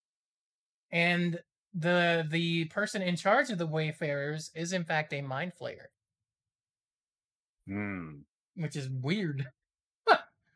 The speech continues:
Speaker 1: Uh, let me roll a,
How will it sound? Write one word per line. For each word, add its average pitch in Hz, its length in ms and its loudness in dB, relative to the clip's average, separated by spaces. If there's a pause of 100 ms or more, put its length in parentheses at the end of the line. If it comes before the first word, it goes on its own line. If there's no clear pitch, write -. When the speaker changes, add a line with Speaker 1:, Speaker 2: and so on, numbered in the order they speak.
(960)
Speaker 1:
Uh, 147 840 4 (920)
let 254 80 -6
me 330 180 -6
roll 170 220 2
a, 139 260 0